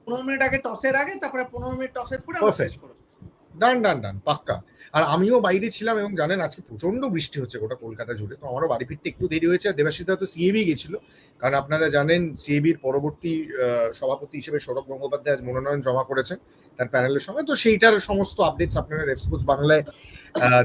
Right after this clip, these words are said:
Speaker 2: দেখবেন, দেখছেন already, courtesy দেবাশিস সেন। আহ, সৌরদীপ সরকার immediately লিখছেন, "চলে এসেছি।" Thank you, সৌরদীপ, and we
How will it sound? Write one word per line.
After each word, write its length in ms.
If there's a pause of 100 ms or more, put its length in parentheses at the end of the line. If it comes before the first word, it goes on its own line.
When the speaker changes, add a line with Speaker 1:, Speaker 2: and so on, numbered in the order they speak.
Speaker 2:
দেখবেন, 320 (120)
দেখছেন 400 (220)
already, 340 (180)
courtesy 360 (120)
দেবাশিস 380
সেন। 160 (580)
আহ, 260
সৌরদীপ 400
সরকার 260
immediately 400
লিখছেন, 240 (100)
"চলে 200
এসেছি।" 200 (100)
Thank 200
you, 140
সৌরদীপ, 340 (100)
and 80 (100)
we 80